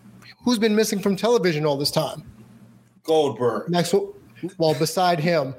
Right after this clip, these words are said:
Speaker 2: <laughs> Uh.
Speaker 1: from A E W, M J F.
Speaker 2: Yeah.
Speaker 1: What a perfect way. I know,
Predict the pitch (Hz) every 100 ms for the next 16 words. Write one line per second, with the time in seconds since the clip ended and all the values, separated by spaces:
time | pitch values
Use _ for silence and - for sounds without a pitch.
0 | 196 - - 110 - 196 202 214 208 226
1 | 170 151 160 - - - 190 180 190 220
2 | - - - - - - - - - -
3 | - 127 127 113 185 226 233 - - 233
4 | 240 262 254 214 233 208 180 165 170 170
5 | - _ - 208 220 226 196 127 -